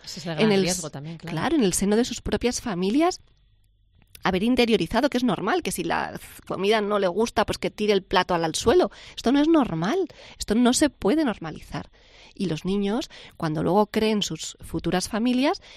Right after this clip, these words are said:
Speaker 2: tienen que saber que eso no es aceptable.
Speaker 1: Ujú. Pues nos vamos a quedar con, con el mensaje de la esperanza, de que se puede salir de esa comparativa de mujeres como rocas fuertes.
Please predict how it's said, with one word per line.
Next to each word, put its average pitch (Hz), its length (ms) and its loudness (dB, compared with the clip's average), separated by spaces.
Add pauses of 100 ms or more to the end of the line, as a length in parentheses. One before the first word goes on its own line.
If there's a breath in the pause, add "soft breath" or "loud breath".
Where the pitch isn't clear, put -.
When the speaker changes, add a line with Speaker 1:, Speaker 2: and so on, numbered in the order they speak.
(160 loud breath)
Speaker 2:
tienen 185 300 0
que - 140 -4
saber 156 540 -4
que - 120 -12
eso - 160 -6
no 170 120 0
es 190 120 -4
aceptable. - 640 -6 (680)
Speaker 1:
Ujú. 139 220 -18 (600 loud breath)
Pues 208 140 -4
nos 214 100 0
vamos 226 160 2
a 233 80 2
quedar 214 300 2
con, 190 480 -2
con 190 340 -2
el 185 140 0
mensaje 185 480 -4
de 180 340 -2
la 170 140 -4
esperanza, 202 680 -4
de 170 160 -8
que 165 140 -10
se 165 160 -8
puede 208 260 -4
salir 196 380 -4 (420 loud breath)
de 196 180 -2
esa 233 200 -2
comparativa 202 580 -2
de 208 80 -2
mujeres 196 380 -4
como 190 200 -6
rocas 202 440 -4
fuertes. 202 800 0